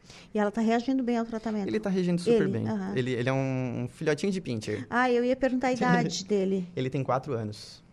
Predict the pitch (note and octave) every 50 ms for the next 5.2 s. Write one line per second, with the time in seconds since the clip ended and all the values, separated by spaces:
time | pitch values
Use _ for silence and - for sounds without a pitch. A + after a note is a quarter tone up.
0 | - - - - A3 G#3 G3 F3 - F3+ C3+ C3 - - - - B2+ A2+ G#2 G2+
1 | G2+ A2 - - - - - - A#2+ B2 C3 D3+ - D#3+ C#3+ - - D3+ D#3 D3
2 | - C3+ B2 B2 B2 B2 C3 C3+ C#3 C3 A#2 A#2 A#2+ C#3 D3 C3+ A2+ - - -
3 | - - A#2 A#2 A#2 A2 G#2+ B2 C3 C3 D3 C#3 C3+ C3+ B2+ - C3 A#2+ B2 A2+
4 | A#2+ A#2 A#2 C3 B2+ C3+ B2+ - C3+ B2 C3+ C3 B2+ - C#3+ C#3 - D3+ F3 F3
5 | D3+ B2 A#2